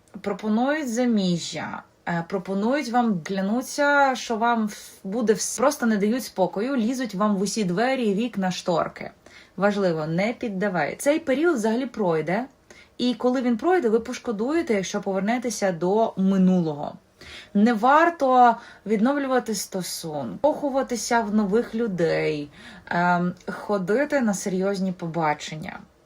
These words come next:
От, а, це важливо зрозуміти. І те саме стосується вашої кар'єри, роботи, фінансів. Всі ці емоції можуть розірватися після завершення наступного місяця. Сатурн,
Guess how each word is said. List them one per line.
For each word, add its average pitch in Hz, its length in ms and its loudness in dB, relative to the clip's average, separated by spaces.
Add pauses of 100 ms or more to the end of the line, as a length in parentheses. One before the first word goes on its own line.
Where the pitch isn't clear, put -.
(440)
От, 175 420 0
а, 170 480 0
це - 180 -4
важливо 247 560 -2
зрозуміти. 208 760 -4
І 240 60 -6
те 277 140 -4
саме 302 260 -4
стосується 226 460 -4
вашої 196 360 -2
кар'єри, 202 480 -2
роботи, 180 420 -4
фінансів. 170 680 -8 (540)
Всі 311 320 -2
ці 269 420 -6
емоції 262 720 0
можуть 226 440 0
розірватися 180 880 0
після 202 440 -2
завершення 170 1040 -2
наступного 156 680 -6
місяця. 156 540 -8
Сатурн, 285 640 0